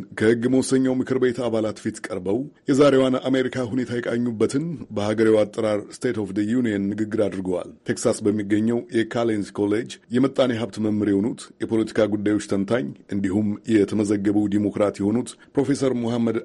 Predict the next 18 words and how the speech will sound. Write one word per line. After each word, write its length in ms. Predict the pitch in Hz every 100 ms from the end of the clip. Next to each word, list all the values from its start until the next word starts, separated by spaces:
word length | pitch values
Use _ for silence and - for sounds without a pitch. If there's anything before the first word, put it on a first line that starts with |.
| 123
አባጀበል 540 | 107 110 104 110 107 101
ጣሂሮ 320 | 117 107 123 98 135 -
የባይደን 640 | 117 113 107 120 123 120
የትናንት 400 | 117 120 120 110 113
ምሽት 280 | 110 110 110
ንግግር 420 | 113 113 107 151 180 -
ከዕድሜያቸው 600 | 117 117 120 110 - 117
መግፋት 400 | 110 104 113 101
ጋር 200 | 107 101 101
በተያያዘ 460 | 98 110 110 107 117 117 - 127
ያረበበውን 640 | 127 120 113 107 110 117 - 117
አስተዳደር 520 | 104 113 107 104 95
ነክ 240 | 104 101 -
ስጋት 360 | - 104 95 - -
የመከተ 420 | 113 110 117 113 123 - _
አንገብጋቢ 520 | 113 120 117 110 110 113 120 -
የሀገሪቱን 580 | 113 123 131 123 120 107
ጉዳዮች 300 | 110 104